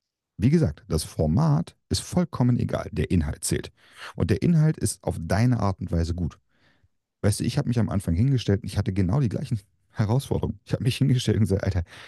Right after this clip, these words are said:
wer sollte bitte einem Florian Hommeyer zuhören, ähm, wenn der über Storytelling erzählt? Das interessiert doch niemanden. Es gibt doch so viele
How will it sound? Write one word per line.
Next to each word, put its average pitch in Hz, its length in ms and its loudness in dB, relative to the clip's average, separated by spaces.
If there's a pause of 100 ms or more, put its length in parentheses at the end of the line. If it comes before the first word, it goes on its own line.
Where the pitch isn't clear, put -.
(280)
wer 113 240 4
sollte 104 360 4
bitte 90 300 0
einem 80 180 0
Florian 95 480 2
Hommeyer 87 360 0
zuhören, 90 640 0 (120)
ähm, 78 400 0
wenn 85 220 0
der 87 120 0
über 87 180 -2
Storytelling 90 520 -2
erzählt? - 380 -10 (400)
Das 90 140 -2
interessiert - 720 0
doch 92 140 2
niemanden. 90 500 4
Es 82 140 -4
gibt - 180 0
doch 107 100 2
so 110 140 0
viele 110 380 2